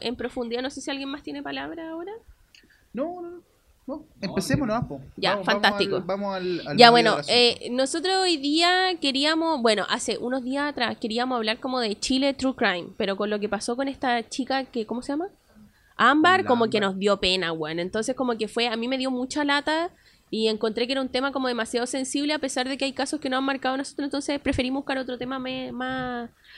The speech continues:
Speaker 2: Sí.
Speaker 1: más liviano, porque ahora vamos a ir con uno, un tema, eh, educativo, o no sé si educativo, <laughs> y otro tema liviano, entonces hoy día estamos en semana liviana. Así que vamos a hablar de qué es ser adulto, de cuándo, o sea, es que igual nosotros no nos definimos como viejos jóvenes, pero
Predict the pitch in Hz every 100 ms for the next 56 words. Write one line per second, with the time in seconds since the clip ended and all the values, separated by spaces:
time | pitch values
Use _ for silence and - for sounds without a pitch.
0 | - - 220 254 285 285 254 262 320 381
1 | 370 247 254 277 285 277 277 277 277 285
2 | 285 254 277 285 285 294 269 - 226 220
3 | - 240 247 233 311 370 480 571 605 -
4 | 403 - - 226 226 415 - - 285 269
5 | 277 277 285 302 285 208 202 233 254 233
6 | 254 311 294 294 269 233 160 339 156 156
7 | - - - 403 294 - 214 247 247 254
8 | 262 262 247 247 262 262 240 220 262 -
9 | 302 311 320 294 262 277 302 302 262 285
10 | 269 254 254 254 - - 208 - - 226
11 | 240 262 - 269 285 277 302 277 294 -
12 | 277 277 285 269 214 170 208 - 202 196